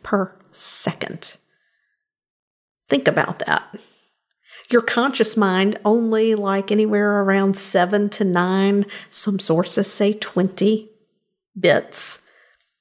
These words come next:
But that's a millionfold increase. The point being is that even when our attention is somewhere else,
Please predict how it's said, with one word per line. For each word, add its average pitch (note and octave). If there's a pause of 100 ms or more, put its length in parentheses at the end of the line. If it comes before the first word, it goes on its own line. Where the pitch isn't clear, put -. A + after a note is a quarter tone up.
(520)
But C4
that's D#4+
a C4
millionfold A#3 (100)
increase. - (1200)
The A#3+
point C#4
being A3
is G#3+
that -
even C4+
when A#3
our G3+
attention G3+
is F3+
somewhere F#3
else, -